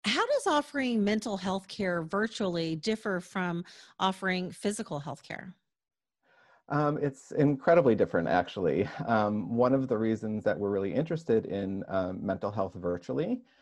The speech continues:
Speaker 2: is because it is a much, uh, more accessible and much more sort of equitable solution, we believe, than having to have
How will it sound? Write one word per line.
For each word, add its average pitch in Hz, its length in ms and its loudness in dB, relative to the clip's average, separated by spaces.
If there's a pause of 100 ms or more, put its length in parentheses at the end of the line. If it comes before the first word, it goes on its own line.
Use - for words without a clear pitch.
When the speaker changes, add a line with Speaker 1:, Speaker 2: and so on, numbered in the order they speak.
(140)
Speaker 2:
is 117 160 2
because 127 320 0
it 117 140 -2
is 113 80 -2
a 117 60 4
much, 123 460 0
uh, 104 300 0
more 101 380 0
accessible 127 720 -2
and 107 160 -4
much 101 240 -6
more 101 180 -4
sort 98 220 -8
of - 80 -4
equitable 98 440 -2
solution, 87 680 -6
we 92 140 -2
believe, 85 460 -6 (400)
than 107 160 -2
having 104 400 -4
to 113 140 -12
have 92 400 -6